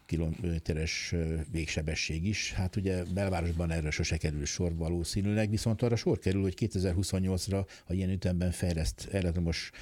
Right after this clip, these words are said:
autókat az Opel, akkor megvalósul az, hogy csak elektromos autógyártóvá válik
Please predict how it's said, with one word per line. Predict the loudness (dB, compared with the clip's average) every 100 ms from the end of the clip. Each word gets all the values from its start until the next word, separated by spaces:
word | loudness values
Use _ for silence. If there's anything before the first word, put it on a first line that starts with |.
| -18 -8
autókat | 0 0 0 0 0 0
az |
Opel, | -2 0 2
akkor | 2 2 0 2
megvalósul | 2 2 0 0 2
az, | 2 0
hogy | 0 -2 -2 -10 -16 -16 -16 -18 -18 -4
csak | -4 0
elektromos | -2 0 0 0 0
autógyártóvá | -2 -2 -2 -2 -2 -2 -2 -2 -2
válik | -2 -4 -8 -12 -16